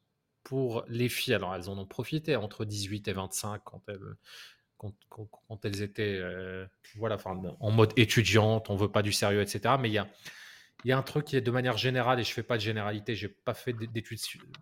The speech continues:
sociologiques, mais surtout avec, euh, les filles, tu vois, des pays de l'Est ou des cultures traditionnalistes, où arrivées à la trentaine, elles sont en mode, euh, voilà, il faut absolument que je me case, absolument que je me case avant que je périme, avant que,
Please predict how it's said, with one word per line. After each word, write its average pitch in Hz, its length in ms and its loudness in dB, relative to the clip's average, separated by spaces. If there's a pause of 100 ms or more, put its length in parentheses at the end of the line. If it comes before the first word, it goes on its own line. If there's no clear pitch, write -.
(160)
sociologiques, 120 720 -4
mais 110 80 -4
surtout - 400 -4
avec, 120 320 -2
euh, 120 140 -2
les 117 100 -2
filles, - 240 -6
tu - 140 -6
vois, 123 80 2
des 113 100 0
pays 120 240 0
de 113 80 -2
l'Est 120 340 -2
ou 107 240 -6
des 101 160 -8
cultures 123 320 -6
traditionnalistes, 113 840 -6 (420)
où - 140 -10
arrivées 123 320 6
à 123 40 6
la 117 100 4
trentaine, 143 440 -2 (640)
elles 107 120 -8
sont - 180 -6
en 110 120 0
mode, 113 340 2
euh, 101 200 -2 (1120)
voilà, 117 140 4
il 101 80 0
faut - 180 -6
absolument 131 380 2
que 104 80 -8
je 117 60 0
me 120 100 0
case, 131 320 2
absolument 127 320 0
que 107 60 -4
je 107 60 -4
me 120 100 -2
case 127 340 0
avant 117 240 -2
que - 120 -6
je - 120 -6
périme, 123 440 0
avant 113 240 -2
que, 113 520 -4